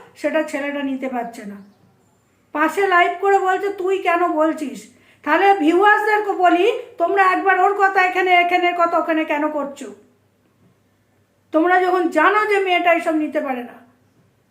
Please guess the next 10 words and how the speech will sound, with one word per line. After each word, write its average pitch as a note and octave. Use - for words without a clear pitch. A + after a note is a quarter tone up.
আর C4+
ঝিমিকে G#4
বলবো, F4
তুই G4+
তোর G4+
বরের F4
সঙ্গে F#4+
থাকবি, F4
তুই F4+
ভিউয়ার্সদের E4